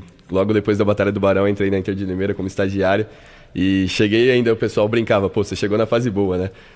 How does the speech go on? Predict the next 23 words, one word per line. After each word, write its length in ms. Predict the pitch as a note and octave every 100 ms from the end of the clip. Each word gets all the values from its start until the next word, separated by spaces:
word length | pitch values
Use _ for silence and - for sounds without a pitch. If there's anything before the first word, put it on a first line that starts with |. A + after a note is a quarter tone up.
| -
A 100 | F2
Inter 160 | F#2 G2+
na 100 | G2+
primeira 320 | G2+ G#2 G2+
divisão, 560 | G2+ F#2+ F#2+ A2 B2+ B2
logo 320 | G#2+ G2+ G#2+
depois 240 | G#2 G#2+
a 20 |
gente 140 | G#2 G2+
começou 500 | G#2 G#2 G#2 F#2+ - - - -
a 80 |
disputar 280 | F#2 G2+ G2+
Campeonato 380 | F#2 F#2 G2+ F#2+
Nacional 340 | F#2+ G2+ F#2+
de 120 | F#2+ F#2
novo, 260 | A2+ G#2+
a 40 | G2+
Série 240 | G2 F#2
D, 260 | F#2+ A2+ G#2+
né? 280 | G2+ F#2+ -
Um 120 | F2+
tempinho 400 | - F#2 G2 F#2+
depois. 500 | F#2 - A2 B2